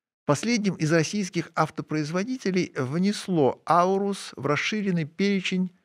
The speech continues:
подпадающих под санкции русских компаний – масштабно накрыв всю позолоту, которую только удалось найти. Сам "Аурус", подельник "Анами" и обе экономические "Алабуги", зону П П Т "Алабуга" и зону "Алабуга Девелопмент".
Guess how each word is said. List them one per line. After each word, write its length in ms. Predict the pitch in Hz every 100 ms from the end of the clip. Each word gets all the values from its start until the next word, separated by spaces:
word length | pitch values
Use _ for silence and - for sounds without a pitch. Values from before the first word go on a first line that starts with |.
| _
подпадающих 720 | - - 165 220 220 220 175
под 220 | - 131 -
санкции 760 | - 165 190 202 - 196 196 -
русских 480 | 127 175 190 190 -
компаний – 720 | 185 175 147 143 143 139 147 _ _ _
масштабно 640 | 123 131 - - 147 123 120
накрыв 520 | 113 113 143 220 - -
всю 200 | - 214
позолоту, 800 | 202 190 185 139 131 123 120 -
которую 340 | 117 - 180
только 260 | 165 156 175
удалось 480 | 139 131 127 135 -
найти. 480 | 131 120 - 113 - _ _
Сам 340 | - 139 104 -
"Аурус", 440 | - 185 196 180
подельник 540 | - - 131 127 113 113
"Анами" 340 | 135 156 208
и 340 | 254 - 160 -
обе 300 | 180 214 202
экономические 640 | - 143 156 165 - 156
"Алабуги", 560 | 156 147 127 107 117 - _ _ -
зону 340 | 127 170 147
П 220 | 123 - 127
П 160 | 123
Т 160 | - -
"Алабуга" 640 | - 180 180 170 165 151
и 320 | - 143 165
зону 480 | 127 123 170 175 -
"Алабуга 540 | - 117 147 147 143 135
Девелопмент". 840 | 127 139 143 127 - 98 104 -